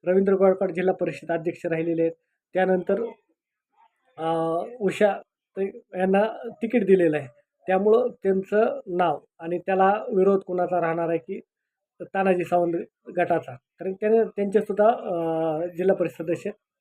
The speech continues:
जास्त आहे. इथं मध्य कुठला गाठत जाईल तर मध्य राहील ते आनंद पाटील यांची आई सुवर्णा सतीश पाटील या अध्यक्षपदाच्या रेसमध्ये त्यांचं नाव राहील. त्याचं कारणसुद्धा तसंच आहे, ते तानाजी सावंत यांनासुद्धा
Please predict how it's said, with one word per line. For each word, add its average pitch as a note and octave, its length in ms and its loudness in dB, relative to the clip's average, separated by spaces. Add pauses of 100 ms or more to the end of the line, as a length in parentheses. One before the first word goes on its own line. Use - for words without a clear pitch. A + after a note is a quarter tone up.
जास्त D#3+ 220 -6
आहे. - 420 -16
इथं F#3+ 200 2
मध्य G3+ 240 4
कुठला F#3+ 300 2
गाठत E3 300 -2
जाईल D#3+ 160 0
तर F3+ 300 -4 (340)
मध्य E3+ 320 -2
राहील E3 320 2
ते - 340 -8 (120)
आनंद F3 320 0
पाटील D#3+ 400 -2
यांची D#3+ 520 -4 (440)
आई F3 200 2 (480)
सुवर्णा F3 480 0
सतीश - 580 -12
पाटील D3+ 320 -6 (540)
या F3+ 280 4 (520)
अध्यक्षपदाच्या D#3+ 800 -4
रेसमध्ये D#3+ 500 -2 (140)
त्यांचं E3 280 -2
नाव D#3 160 0
राहील. C#3+ 200 -6 (260)
त्याचं E3 160 0
कारणसुद्धा E3 600 2
तसंच D#3+ 220 -2
आहे, D#3+ 140 -2 (580)
ते F3+ 220 0 (340)
तानाजी F3+ 340 2
सावंत F3 400 4
यांनासुद्धा E3 560 2